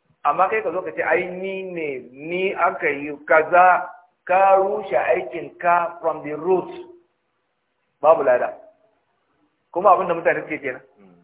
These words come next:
Ina da wani ɗalibi a Katsina, ɗan majalisa ne, ya zo ya same ni ya ce, "Wallahi malam, ka gan mu ɗin nan, ka nema na addu'a Allah ya sa mu gama lafiya." Na ce, "Me ya faru?" Ya ce, "To ai,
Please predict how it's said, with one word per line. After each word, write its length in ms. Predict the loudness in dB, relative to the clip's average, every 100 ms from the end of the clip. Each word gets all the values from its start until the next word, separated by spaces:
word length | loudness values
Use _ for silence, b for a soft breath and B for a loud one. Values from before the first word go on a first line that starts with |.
| _ _ -2
Ina 220 | 2 2
da 80 | 2
wani 140 | 0
ɗalibi 360 | 2 2 2 0
a 80 | 0
Katsina, 460 | -2 -4 -4 -4 -12 _ _ _ _ _ _ _ _ -2
ɗan 140 | 0
majalisa 460 | 2 0 0 0 0
ne, 240 | 0 -6 -6
ya 100 | -6
zo 80 | -4
ya 80 | -2
same 240 | -2 -2
ni 60 | -6
ya 80 | -4
ce, 80 | -4
"Wallahi 320 | 0 0 2
malam, 280 | 2 2 2
ka 120 | 0
gan 120 | 0 -2
mu 60 |
ɗin 160 | -4 -4
nan, 200 | -4 -4 -10 _ _
ka 80 | -4
nema 220 | -2 -2
na 80 | -2
addu'a 280 | -2 0 0
Allah 200 | 2 0
ya 60 | 0
sa 80 |
mu 100 | -4
gama 180 | 0 0
lafiya." 200 | 0 0 -6
Na 60 |
ce, 80 | -6
"Me 60 | -4
ya 80 |
faru?" 200 | 0 0
Ya 60 | -2
ce, 60 | -6
"To 60 | 0
ai, 220 | 0